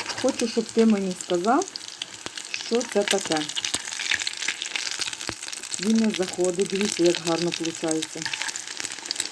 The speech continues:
Дуже гарно. Сподіваюся, що воно і так само смачно, як красиво виглядає.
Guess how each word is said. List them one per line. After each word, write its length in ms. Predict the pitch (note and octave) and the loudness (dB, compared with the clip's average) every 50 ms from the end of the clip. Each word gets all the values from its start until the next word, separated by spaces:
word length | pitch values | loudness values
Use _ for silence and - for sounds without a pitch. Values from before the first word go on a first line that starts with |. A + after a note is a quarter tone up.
| - - - - - - - - - - - G3 E3+ F#3+ | -8 -10 -10 -10 -10 -10 -8 -8 -10 -8 -6 -2 2 6
Дуже 260 | G#3 G#3+ G#3 F#3 F3+ | 6 6 6 4 2
гарно. 440 | F3 F3 E3+ D#3+ E3 D#3+ D#3+ D#3+ D#3+ - - - - - - - - - - | 2 2 2 2 2 2 0 -2 -4 -6 -8 -10 -10 -10 -8 -10 -10 -10 -4
Сподіваюся, 600 | - G3 F3 F3 F3+ G#3 A3 A3+ B3 A3+ - G3+ | -4 0 0 4 6 6 6 6 6 4 0 -2
що 200 | - - - G3+ | -4 -2 -2 -2
воно 320 | F3+ G3+ G#3 G#3 A3 G#3+ G#3 - | 0 4 6 6 6 6 4 0
і 60 | F#3+ E3+ - - - - - - | -6 -8 -8 -12 -14 -14 -6 -2
так 200 | - F#3 F3+ - | 0 0 0 -2
само 400 | - - - B3 B3 A#3+ A#3+ A#3 | -4 0 2 4 4 4 4 2
смачно, 640 | A3+ - - G#3 G#3 B3 C#4+ D#4 - - C#4+ B3 G3 | 0 -2 -2 2 2 2 2 0 0 -2 -2 0 2
як 180 | E3 F3 F3 | 2 2 0
красиво 520 | - - - E3 D#3+ - - F#3 F#3 F#3 F3+ | 0 -2 -6 -6 -4 -2 -2 0 0 2 2
виглядає. 580 | E3 E3+ E3 - E3 D#3 - D3 D3+ - - | 2 0 0 -2 -4 -4 -4 -4 -4 -4 -4